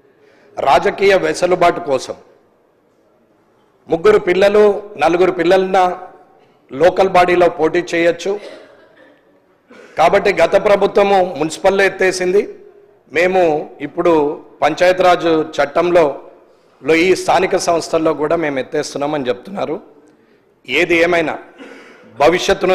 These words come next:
దృష్టిలో పెట్టుకొని, భారతదేశ జనాభాను దృష్టిలో పెట్టుకొని, నియంత్రణ పాటించాల్సిన సందర్భంలో రాజకీయ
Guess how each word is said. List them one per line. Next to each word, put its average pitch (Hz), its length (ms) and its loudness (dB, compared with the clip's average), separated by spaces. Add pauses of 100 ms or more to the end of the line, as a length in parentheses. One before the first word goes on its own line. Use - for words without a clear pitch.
దృష్టిలో 160 340 0
పెట్టుకొని, 151 360 -4 (640)
భారతదేశ 170 480 2 (180)
జనాభాను 175 420 2 (100)
దృష్టిలో 147 340 -6
పెట్టుకొని, 135 400 -4 (580)
నియంత్రణ 190 600 0 (120)
పాటించాల్సిన 175 760 0 (140)
సందర్భంలో 156 600 0 (640)
రాజకీయ 180 480 2